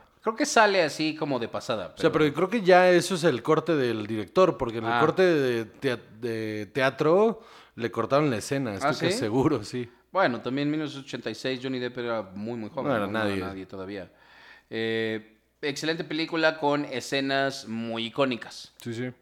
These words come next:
Speaker 1: ¿No? Cuando, cuando matan a... Spoilers, a
Speaker 2: Sí, no, está bien.
Speaker 1: a Elias, ¿no? Es, es una escena súper icónica.
Speaker 2: Sí.
Speaker 1: Con, con esta música de, yo solito me puse esta soga
Speaker 2: ¿Qué ibas a decir?
Speaker 1: con
Speaker 2: ¿Raid of the Valkyries?
Speaker 1: No,
Speaker 2: No sé.
Speaker 1: no, no, no, no,
Speaker 2: <laughs> Porque
Speaker 1: porque
Speaker 2: esa no
Speaker 1: esa
Speaker 2: es ahí.
Speaker 1: no.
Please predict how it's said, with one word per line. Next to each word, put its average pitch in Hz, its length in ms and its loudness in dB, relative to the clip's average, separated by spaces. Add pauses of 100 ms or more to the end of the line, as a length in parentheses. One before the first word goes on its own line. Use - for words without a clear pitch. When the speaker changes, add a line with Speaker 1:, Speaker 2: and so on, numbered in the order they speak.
(120)
Speaker 1:
¿No? 120 420 -6
Cuando, 104 1000 -6
cuando 104 240 -8
matan 117 400 -4
a... 95 500 -8
Spoilers, 107 460 -8 (320)
a 113 680 0 (840)
Speaker 2:
Sí, 196 140 4
no, 196 160 6
está 180 160 2
bien. 180 200 -2 (140)
Speaker 1:
a 117 180 0
Elias, 135 920 2
¿no? 123 240 -10
Es, 135 280 -10 (160)
es - 200 -10
una 127 100 -8
escena 110 260 -10
súper 117 400 -12
icónica. 101 460 -12 (100)
Speaker 2:
Sí. 107 180 -4 (100)
Speaker 1:
Con, 107 560 -8
con 113 220 -8
esta 120 200 -6
música 120 380 -6
de, 92 800 -12 (640)
yo 139 140 -14
solito 180 600 -2
me 110 180 -10
puse 170 680 -6
esta 104 240 -12
soga 185 240 -4
Speaker 2:
¿Qué 165 60 2
ibas 156 160 4
a 135 40 -2
decir? 139 180 0
Speaker 1:
con 123 80 -2
Speaker 2:
¿Raid 156 200 6
of 147 120 4
the 135 80 0
Valkyries? 156 480 2
Speaker 1:
No, 147 300 2
Speaker 2:
No 147 80 2
sé. 147 120 0
Speaker 1:
no, 135 80 0
no, 123 100 -2
no, 143 120 0
no, 123 100 -4
Speaker 2:
<laughs> 135 100 -4
Porque - 20 -8
Speaker 1:
porque 131 200 -4
Speaker 2:
esa 170 140 2
no 156 100 4
Speaker 1:
esa 143 180 2
Speaker 2:
es 143 60 2
ahí. 160 60 -2
Speaker 1:
no. 117 340 -6